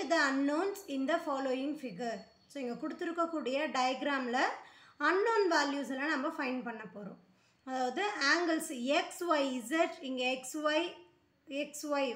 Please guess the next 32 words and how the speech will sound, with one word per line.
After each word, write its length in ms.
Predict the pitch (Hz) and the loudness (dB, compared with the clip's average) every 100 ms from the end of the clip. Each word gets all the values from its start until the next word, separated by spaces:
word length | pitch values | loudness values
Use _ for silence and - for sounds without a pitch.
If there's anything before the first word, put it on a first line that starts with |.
| 254 | 0
வேல்யூஸ் 360 | 277 285 302 269 | 0 0 -2 -2
எல்லாம் 200 | 262 302 294 | -2 -2 -4
மிஸ் 160 | - 349 | -2 0
ஆயிருக்கு 300 | 285 226 247 | 0 -2 -8
இல்லையா? 240 | 214 233 392 415 - - - 285 | -6 0 0 0 -6 -16 -12 -4
அந்த 140 | 277 262 285 | 0 4 4
ஆங்கிள்ஸ் 360 | 370 381 392 - | 4 0 -2 -2
நாம 180 | 285 262 247 | -2 -2 -2
என்ன 120 | 262 277 | -2 -2
அப்படிங்கறத 460 | 247 220 233 208 320 330 | -2 -4 -8 -6 -6 -4
ஃபைண்ட் 240 | 277 247 233 | -4 -4 -6
பண்ண 160 | 208 202 | -8 -8
போறோம். 240 | 208 190 254 | -12 -14 -10
ஃபர்ஸ்ட் 280 | 294 294 - 285 | -8 -6 -4 -4
டயக்ராம் 380 | 277 247 254 247 | -2 -2 -2 -2
பார்க்கலாம். 400 | 247 226 247 294 415 - - - - 302 | -6 -8 -2 -2 -4 -10 -20 -20 -10 -2
இங்க 160 | 302 320 370 294 349 | 0 2 2 2 2
எக்ஸ் 240 | 349 - 359 | 0 0 4
ஒய் 160 | 339 311 | 4 2
இசட் 300 | 233 294 294 269 | 0 -2 -2 -2
மூணு 220 | 294 370 349 269 | 0 2 2 2
வேல்யூ 280 | 262 269 294 | 0 0 -2
மிஸ் 180 | 254 - 277 | -4 -4 -2
ஆயிருக்கு. 420 | 233 196 - 262 440 - - - 294 | -2 -4 -4 -2 -2 -4 -16 -8 -2
நம்ம 240 | 277 269 269 370 | 0 0 2 2
எக்ஸ் 200 | - - - 254 | 2 -12 -8 0
ஒய் 180 | 294 349 311 254 | 2 2 0 -2
இசட் 280 | 226 - 277 | -2 -2 -2
இந்த 140 | 302 339 277 | 0 4 6
ஆர்டர்ல 340 | 294 339 320 269 | 6 4 0 0
தான் 120 | 339 330 | -2 0
ஃபைண்ட் 260 | 277 302 | 0 0